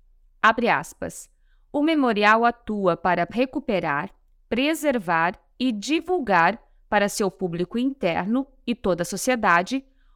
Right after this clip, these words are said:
os bens materiais e imateriais representativos da trajetória do Ministério Público Estadual."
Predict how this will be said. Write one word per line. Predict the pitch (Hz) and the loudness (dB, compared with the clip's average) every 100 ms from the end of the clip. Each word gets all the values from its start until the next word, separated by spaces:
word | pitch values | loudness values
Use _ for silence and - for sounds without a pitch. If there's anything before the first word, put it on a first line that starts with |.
| - | -6
os | 330 233 | -6 -4
bens | 196 175 175 - | -4 -2 -4 -4
materiais | 220 254 277 277 240 202 208 247 240 - _ | 2 2 2 0 2 4 2 0 -6 -12 _
e | 247 262 | -4 -2
imateriais | 311 359 320 311 285 240 202 208 240 - | 2 2 2 0 0 4 4 4 0 -6
representativos | 202 254 302 - 277 262 254 247 - 208 202 226 214 | -4 -2 -2 -2 -2 -2 -2 -4 -4 -4 -2 -4 -2
da | 220 | 0
trajetória | 214 - 247 233 262 - 240 247 285 294 | 0 2 2 2 -2 -2 0 2 4 2
do | 277 | 2
Ministério | 269 269 269 240 240 233 | 2 0 0 -2 -2 -2
Público | 208 196 - | -4 -6 -4
Estadual." | 214 - 214 226 185 180 - | -6 -2 0 4 4 4 -4